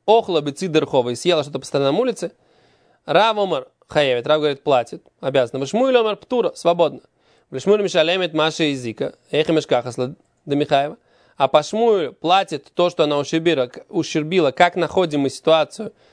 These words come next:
что она обязана? Кигон дешавка лерхова, когда она оставляет улицу, ваазла векама бецид лерхова, и когда она идёт и встаёт на сторонах улицы, по краям улицы. Мейцев Нахман бар Ицхак, нападает на Нахман бар Ицхак.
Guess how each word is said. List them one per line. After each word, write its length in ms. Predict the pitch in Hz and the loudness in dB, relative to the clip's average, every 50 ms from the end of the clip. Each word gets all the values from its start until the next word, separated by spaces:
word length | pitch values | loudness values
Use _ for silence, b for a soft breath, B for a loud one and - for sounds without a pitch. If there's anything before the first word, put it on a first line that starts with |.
| b b | b b
что 160 | - - 147 | -6 -2 -2
она 180 | 143 156 151 147 | 0 2 2 0
обязана? 480 | 135 127 110 107 101 - 127 147 202 b b b b b b _ | 0 -2 -4 -4 -6 -8 -10 -10 -10 b b b b b b _
Кигон 500 | - 190 190 180 269 311 330 311 247 190 | -6 -4 0 2 2 2 2 0 -2 -2
дешавка 520 | 196 180 - - 240 247 247 202 - 226 | -4 -4 0 0 0 0 0 0 -2 -2
лерхова, 440 | 208 185 165 - 147 131 123 127 139 | 0 0 -2 0 0 0 0 0 -4
когда 300 | - 151 160 175 214 226 | -6 -4 0 0 0 2
она 140 | 220 196 175 | 2 0 -2
оставляет 640 | 160 - - 170 165 175 190 180 165 147 135 139 - | 0 2 0 0 2 2 0 2 2 0 -2 -4 -8
улицу, 440 | - 247 311 311 294 196 - 185 170 | -6 -4 -2 -2 -4 -2 -2 0 2
ваазла 420 | 170 185 208 254 285 254 208 208 | 2 2 2 0 -2 -2 -4 -4
векама 380 | 190 196 165 - 247 233 233 214 | -4 -4 -2 0 0 0 0 -2
бецид 260 | 185 175 - 196 180 | -4 -4 -6 -4 -4
лерхова, 380 | 170 170 160 160 135 127 131 131 | -4 0 0 0 0 0 -2 -4
и 60 | - | -4
когда 280 | - 147 147 165 190 208 | -4 -2 0 0 0 0
она 200 | 202 190 190 b b b b b b b b | 0 -2 -2 b b b b b b b b
идёт 320 | 180 180 220 285 294 - | -8 2 4 4 4 4
и 40 | 226 | 0
встаёт 600 | - - - 170 180 214 226 208 - - - _ | -4 -2 0 0 2 2 0 -2 -4 -10 -12 _
на 220 | 147 156 175 185 | -2 0 0 -2
сторонах 500 | - - 165 151 143 143 147 151 147 - | 0 0 0 0 2 0 0 -2 -2 -4
улицы, 300 | 139 127 - - - - _ _ _ | -6 -6 -6 -8 -14 -20 _ _ _
по 80 | 143 | -2
краям 360 | - 160 156 156 151 139 127 117 | 4 4 4 4 4 0 -4 -6
улицы. 260 | 113 127 - - - _ _ _ _ _ _ _ _ _ _ _ _ _ _ _ _ _ _ _ _ _ _ _ _ _ | -8 -12 -18 -20 -20 _ _ _ _ _ _ _ _ _ _ _ _ _ _ _ _ _ _ _ _ _ _ _ _ _
Мейцев 260 | 165 208 208 - 147 | -4 -2 -2 -2 0
Нахман 320 | 139 135 131 131 139 135 135 | 0 0 0 2 0 2 4
бар 160 | 135 135 135 | 4 2 2
Ицхак, 280 | 160 214 - - 143 139 | 0 -2 -4 -6 -8 -6
нападает 280 | 135 139 139 175 190 | -2 0 2 2 2
на 100 | 180 151 | 2 -2
Нахман 280 | 147 156 156 170 156 139 | -2 -4 -2 -2 -2 0
бар 140 | 135 135 143 | 0 0 0
Ицхак. 240 | 139 - - - | -2 -4 -10 -18